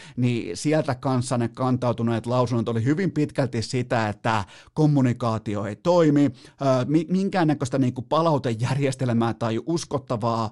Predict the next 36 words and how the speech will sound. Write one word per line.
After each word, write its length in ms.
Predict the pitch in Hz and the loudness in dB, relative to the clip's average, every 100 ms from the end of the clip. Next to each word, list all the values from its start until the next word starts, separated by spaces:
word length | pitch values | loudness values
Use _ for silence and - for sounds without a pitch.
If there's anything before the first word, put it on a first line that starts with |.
| - - | -8 -12
palauteketjua 960 | - 147 147 120 117 - 120 123 117 107 | -4 0 0 -2 -4 -2 -4 -2 -2 -2
ei 100 | 101 | -2
ole 80 | 107 | 0
olemassakaan, 800 | 160 151 147 - 143 139 131 127 - - - | 2 2 0 0 -2 0 2 0 -4 -16 -8
joten 320 | 135 131 123 | -2 0 -2
se 140 | - 180 | -4 -4
kannattaa 540 | 202 190 143 127 131 | -2 -2 -2 0 0
ottaa 340 | 127 127 123 107 | 0 0 -2 0
huomioon. 420 | 131 131 120 113 | 0 2 2 2
Mä 140 | 143 | 2
niinku 240 | 160 160 165 | 0 -2 -4
muuten 440 | 180 214 202 165 | -2 0 0 0
tän 240 | 151 143 | 2 0
Kontiolan, 680 | 135 165 156 151 135 123 120 | 2 4 4 2 2 2 2
ö, 80 | 120 - - - _ 113 127 120 | 0 -4 -20 -20 _ -2 -2 0
kommentit 640 | 147 147 147 131 123 120 | 2 2 2 0 -2 -2
vähän 240 | 143 135 131 | 0 2 2
niinku 220 | 123 123 | 0 -4
painan 420 | 143 131 127 110 | -2 0 2 2
villasella, 500 | 131 139 127 123 117 | 0 2 0 0 -4
koska 220 | 120 143 | -6 -6
totta 240 | 170 175 143 | -6 -6 -6
kai 260 | 139 127 127 | -2 -2 0
on 220 | 120 110 | -2 0
turhautumista. 1000 | 131 131 113 107 113 107 110 117 107 113 | 0 2 0 0 -2 0 -2 -2 -2 -4
Hän 160 | 131 | -4
kuitenkin, 400 | 131 135 127 127 | -2 -2 -4 -4
hänen, 280 | 127 151 156 - | 0 2 2 0
hän 200 | 165 170 | -4 -2
kantaa 420 | 156 160 151 131 | 0 0 0 0
vaikka 260 | 131 127 131 | -2 -2 -4
rento 460 | 123 156 147 135 | 0 2 2 0
jätkä, 380 | 127 127 123 - | 0 -2 -4 -4
iloinen 480 | 127 139 135 120 113 | -2 0 0 0 -2
jätkä, 320 | 117 120 123 | -4 -2 -2
niin 180 | 117 | -2